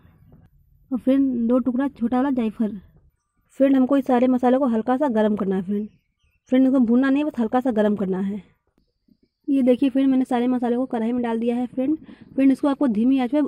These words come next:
हल्का सा गर्म करना है फ्रेंड। फ्रेंड, अगर आप इन-, इसको तेज़ आंच से भूजेंगे तो इस मसालों का जो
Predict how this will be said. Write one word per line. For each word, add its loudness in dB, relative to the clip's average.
हल्का -2
सा 0
गर्म 0
करना -2
है -4
फ्रेंड। -6
फ्रेंड, 4
अगर 0
आप -4
इन-, -2
इसको -2
तेज़ 0
आंच -2
से -2
भूजेंगे 0
तो -4
इस -6
मसालों -2
का 0
जो 2